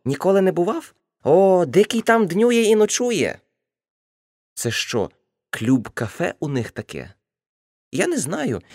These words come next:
Я тільки раз там був, але мені не сподобалось. Знаєш,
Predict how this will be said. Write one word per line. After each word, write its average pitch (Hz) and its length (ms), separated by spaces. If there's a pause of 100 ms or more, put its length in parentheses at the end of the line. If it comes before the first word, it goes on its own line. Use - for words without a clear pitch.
(140)
Я 196 220
тільки - 280
раз 220 220
там 139 180
був, 117 220 (240)
але 202 240
мені 180 180
не 170 100
сподобалось. 127 640
Знаєш, 175 340